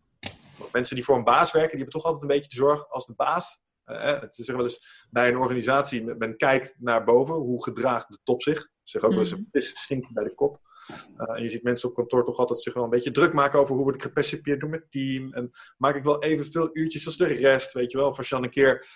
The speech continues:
Speaker 1: iets eerder naar huis gaat, dat collega's zeggen, "Oh, zo, zit de dag er nu al op?" Weet je wel.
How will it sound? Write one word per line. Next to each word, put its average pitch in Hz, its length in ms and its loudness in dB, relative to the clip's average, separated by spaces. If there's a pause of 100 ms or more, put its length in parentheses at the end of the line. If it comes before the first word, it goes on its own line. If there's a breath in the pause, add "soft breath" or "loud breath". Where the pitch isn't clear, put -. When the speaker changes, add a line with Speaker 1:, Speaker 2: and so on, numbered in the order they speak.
(180 loud breath)
Speaker 1:
iets 123 160 -8
eerder 147 260 4
naar 135 100 4
huis 147 220 6
gaat, 139 220 4
dat 120 140 -6
collega's 131 300 4
zeggen, 147 320 -2
"Oh, 196 80 6
zo, 196 200 0
zit - 180 -4
de 151 60 -16
dag 190 140 2
er 165 60 -8
nu 196 80 0
al 165 160 4
op?" - 240 -4
Weet 113 180 -8
je - 80 -6
wel. 175 300 0